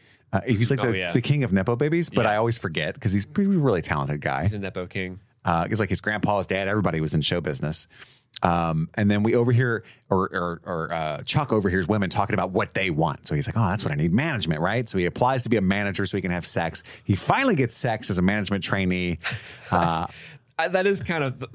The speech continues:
Speaker 2: that was kind of funny where he's having sex with that woman. He's like, "I'm having sex with Chuck Barris, management trainee."
Speaker 1: Yeah,
Speaker 2: He's
Speaker 1: she's,
Speaker 2: like
Speaker 1: like, cowgirling, like, "Oh, yeah, you're gonna manage so good."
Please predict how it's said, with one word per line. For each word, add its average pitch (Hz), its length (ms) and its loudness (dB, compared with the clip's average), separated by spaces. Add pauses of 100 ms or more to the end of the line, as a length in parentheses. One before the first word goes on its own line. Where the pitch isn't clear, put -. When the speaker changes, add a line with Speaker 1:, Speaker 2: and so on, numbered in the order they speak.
Speaker 2:
that 156 240 0
was 139 180 0
kind 117 140 -4
of 101 80 -6
funny 101 240 -4
where 98 160 -4
he's 110 160 -4
having 104 260 -4
sex 98 240 -6
with 107 80 -8
that 95 160 -4
woman. 95 220 -6
He's 98 120 -6
like, 110 200 -6
"I'm 151 220 -4
having 151 280 -4
sex 151 300 -6
with 139 80 -8
Chuck 160 320 -6
Barris, 131 480 0
management 156 600 -2
trainee." 160 680 -2
Speaker 1:
Yeah, 139 220 4
Speaker 2:
He's 110 120 0
Speaker 1:
she's, - 100 0
Speaker 2:
like 156 120 0
Speaker 1:
like, 147 200 -4
cowgirling, 104 680 2
like, 104 220 0
"Oh, 165 160 4
yeah, 123 340 2
you're 120 120 2
gonna 123 140 2
manage 123 420 0
so 131 180 2
good." 123 400 0